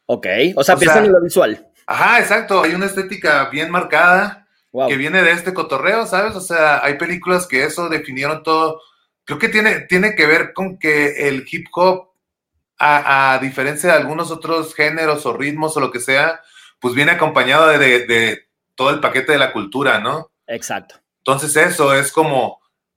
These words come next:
Speaker 2: un montón de otras, de otros como, como accesorios, ¿sabes? Que,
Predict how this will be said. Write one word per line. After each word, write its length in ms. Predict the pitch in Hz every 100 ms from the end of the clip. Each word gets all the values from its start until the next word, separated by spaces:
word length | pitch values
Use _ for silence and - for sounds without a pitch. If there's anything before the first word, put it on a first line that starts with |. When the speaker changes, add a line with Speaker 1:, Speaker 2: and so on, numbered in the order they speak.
| _ _ _
Speaker 2:
un 160 | - 143
montón 400 | 160 156 160 160
de 60 | 160
otras, 500 | 156 160 156 156 -
de 80 | 139
otros 360 | 143 160 160 -
como, 760 | 139 131 123 110 - - _ _ -
como 240 | 120 131
accesorios, 880 | 127 - 123 143 151 175 190 202 -
¿sabes? 560 | - 143 165 214 - - _
Que, 100 | -